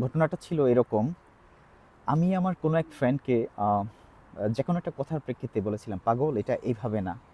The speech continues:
তো আমি আমার ফ্রেন্ডকে পাগল বলতে পারি, তাকে মারতে পারি, আদর করতে পারি, but, আহ, আমার ওই শ্রদ্ধেয় শিক্ষকটা ওই বিষয়টাকে, আহ,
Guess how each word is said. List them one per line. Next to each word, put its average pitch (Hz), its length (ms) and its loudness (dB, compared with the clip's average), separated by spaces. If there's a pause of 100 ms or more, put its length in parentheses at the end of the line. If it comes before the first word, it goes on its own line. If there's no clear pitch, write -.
(520)
তো 120 80 4
আমি 139 260 4
আমার 175 220 0
ফ্রেন্ডকে 135 340 4 (100)
পাগল 127 280 8
বলতে 135 300 4
পারি, 117 280 6
তাকে 110 240 0
মারতে 113 340 0
পারি, 110 180 0
আদর 107 260 0
করতে 117 260 -6
পারি, 107 220 -6 (140)
but, 110 140 2 (500)
আহ, 101 300 -4
আমার 113 180 0
ওই 117 80 2
শ্রদ্ধেয় 117 440 -6
শিক্ষকটা 127 680 -4 (640)
ওই 135 120 8
বিষয়টাকে, 135 800 4 (100)
আহ, 98 300 0